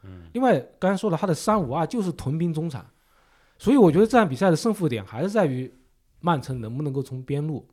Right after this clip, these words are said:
Speaker 2: 打开缺口，也就是格里利什和贝纳多席尔瓦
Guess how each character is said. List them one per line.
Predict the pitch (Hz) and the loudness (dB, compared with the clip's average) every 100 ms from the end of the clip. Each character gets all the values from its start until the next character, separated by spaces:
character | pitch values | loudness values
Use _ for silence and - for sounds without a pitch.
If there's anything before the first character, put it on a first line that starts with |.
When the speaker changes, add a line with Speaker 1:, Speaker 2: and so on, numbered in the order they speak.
| _ _ | _ _
Speaker 2:
打 | - 98 | -14 -8
开 | 135 | -8
缺 | 127 151 | -6 -6
口， | 131 101 | -6 -6
也 | |
就 | 127 | -8
是 | 147 | -12
格 | - 131 | -8 -6
里 | 143 | -4
利 | 139 | -6
什 | 131 - | -8 -8
和 | 120 127 - _ _ _ | -8 -10 -14 _ _ _
贝 | 156 | -2
纳 | 139 139 | -2 -2
多 | 135 | -6
席 | 131 127 | -6 -6
尔 | 139 | -6
瓦 | 104 | -6